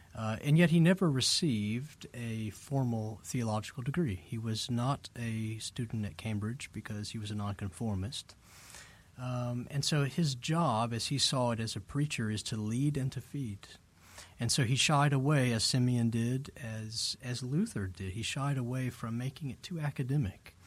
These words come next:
You know, it's all about incarnatio. He, you're going to put flesh on faith. You're going to bring the word, uh, in John one fourteen, you're going to bring the word down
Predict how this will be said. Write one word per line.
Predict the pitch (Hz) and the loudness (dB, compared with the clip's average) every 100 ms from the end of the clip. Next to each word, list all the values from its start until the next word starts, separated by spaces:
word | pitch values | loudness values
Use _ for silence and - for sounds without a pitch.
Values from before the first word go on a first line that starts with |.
| - - - - | -20 -20 -20 -12
You | 131 | -4
know, | 113 104 | -2 0
it's | 107 | 0
all | 135 131 | 0 -2
about | 127 120 - | -2 -4 0
incarnatio. | 143 127 127 123 135 - - 104 90 90 | 0 0 -2 -2 -4 -4 -6 -4 -4 -6
He, | 110 101 | -8 -6
you're | 117 | -8
going | 113 120 113 | -4 -2 -2
to | - | -6
put | 104 - - 143 - - | -10 -12 -4 -4 -4 -12
flesh | - - 139 135 110 - - | -12 -6 -2 0 -2 -2 -4
on | 120 107 | -4 -4
faith. | - - 117 101 - - - - - - - | -6 -10 -8 -8 -12 -14 -16 -20 -20 -20 -12
You're | 123 | -6
going | 117 120 | -2 0
to | 117 | 0
bring | 110 120 131 135 | -2 2 4 4
the | 117 | 2
word, | 113 120 117 110 104 - - | 0 2 2 0 -2 -8 -10
uh, | 110 104 107 | -8 -6 -8
in | 113 | -6
John | 120 113 113 | -4 -2 -2
one | 110 | -2
fourteen, | - 120 - - 120 | -4 -8 -6 -4 -2
you're | 110 | -2
going | 113 113 110 | -2 -2 -4
to | 110 | -4
bring | 110 120 | -2 0
the | 113 | 0
word | 110 117 107 | -2 -2 -2
down | 110 113 110 | -2 0 -2